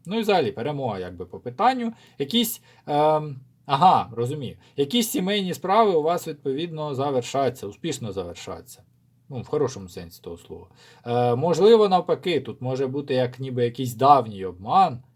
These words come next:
якась давня образа завершиться тим, що, ну, помирились, умовно кажучи, так.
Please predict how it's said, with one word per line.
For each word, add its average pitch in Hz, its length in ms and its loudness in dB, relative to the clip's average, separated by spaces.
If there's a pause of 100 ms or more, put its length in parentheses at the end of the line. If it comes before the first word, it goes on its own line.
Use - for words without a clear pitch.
якась 107 160 -6
давня 117 460 2
образа 117 500 0
завершиться 98 720 -4
тим, 143 320 -8
що, 104 200 -14
ну, 95 380 -12 (480)
помирились, 127 640 -2 (200)
умовно 92 300 -8
кажучи, 98 400 -4
так. 85 260 -16